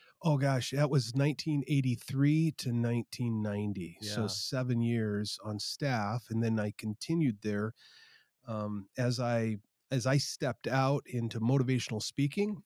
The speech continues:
Speaker 1: and speaking in a lot of public schools around the country. They asked if I would be, uh, interested in officing there, so I continued to office there. So we, we wound up being at Shoreline for about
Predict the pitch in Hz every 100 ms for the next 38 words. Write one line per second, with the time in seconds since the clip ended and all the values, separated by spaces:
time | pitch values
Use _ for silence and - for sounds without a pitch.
0 | - 110 104 - 127 123 120 113 117 110
1 | - 120 120 - - 123 131 120 117 113
2 | 113 127 - 135 143 - - - - _
3 | 151 143 135 - 131 127 - - - 127
4 | - 113 123 120 110 92 120 123 117 104
5 | - 104 - 156 151 - 127 113 - 120
6 | 131 143 - 156 151 156 156 147 127 101
7 | 123 - 113 - 147 135 110 - 113 113
8 | 120 - 113 - 139 202 - - - -
9 | 175 214 196 156 120 139 143 123 104 -
10 | 123 131 123 107 101 104 107